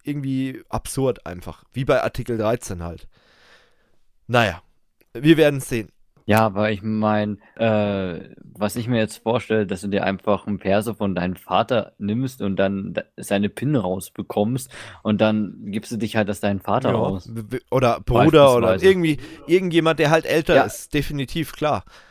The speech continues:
Speaker 1: Also d-, das wird für nix sorgen, außer dass halt die Leute, die es wirklich richtig machen, also die wirklich ihre eigenen Daten eingeben, die werden bestraft, indem ihre Daten dann weiterverkauft werden.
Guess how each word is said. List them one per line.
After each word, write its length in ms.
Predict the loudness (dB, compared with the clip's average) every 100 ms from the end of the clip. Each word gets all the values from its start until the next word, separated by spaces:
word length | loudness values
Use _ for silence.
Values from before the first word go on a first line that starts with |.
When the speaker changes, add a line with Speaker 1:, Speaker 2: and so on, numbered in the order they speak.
| _ _
Speaker 1:
Also 300 | -4 0 0 -2 -12 _ _ -10
d-, 80 | -2
das 220 | -2 2
wird 180 | 0 0
für 240 | -2 -2
nix 640 | -4 -8 -4 -2 -2 -4 0
sorgen, 400 | 2 2 -2 -2
außer 320 | -2 0 -2
dass 300 | -4 -4 0
halt 300 | 2 2 0
die 100 | -2
Leute, 340 | 2 2 2
die 140 | -4 -8
es 160 | -4
wirklich 400 | -4 -2 -4 -4
richtig 380 | -4 -4 -8 -4
machen, 260 | -4 -4 -6
also 220 | -6 -6
die 180 | -6 -6
wirklich 340 | -6 -8 -10
ihre 220 | -4 -4
eigenen 320 | -4 -6 -6
Daten 340 | -2 -2 -2 -6
eingeben, 520 | -6 -6 -4 -6 -4
die 120 | -2
werden 220 | -2 -2
bestraft, 580 | -4 -6 -2 0 0 -2
indem 360 | -10 -6 -6 -4
ihre 240 | -4 -2
Daten 320 | 2 2 0
dann 160 | -4 -2
weiterverkauft 760 | -2 0 -4 -4 -2 -2 -2 -4
werden. 260 | -4 -6